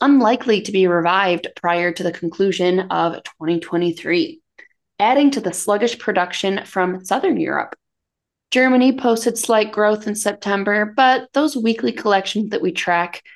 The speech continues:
continue to confirm that German milk slowed significantly throughout October, and poor weather in November is reported to have impacted milk flows further.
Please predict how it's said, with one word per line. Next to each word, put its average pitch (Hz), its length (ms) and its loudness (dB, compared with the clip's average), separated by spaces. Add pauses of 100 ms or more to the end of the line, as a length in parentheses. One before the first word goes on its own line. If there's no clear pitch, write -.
continue 294 400 2
to 294 100 -2
confirm 196 640 0
that 202 220 0
German 254 380 4
milk 185 240 0
slowed 175 400 0
significantly 165 1080 -4
throughout 151 460 -4
October, 175 720 -2 (240)
and 185 420 0 (120)
poor 233 160 4
weather 208 360 4
in 202 120 0
November 180 480 0
is 165 240 -2
reported 175 460 -2
to - 120 -8
have 165 180 -6
impacted 180 600 -4
milk 160 320 -4
flows 170 420 -2 (100)
further. 160 500 -6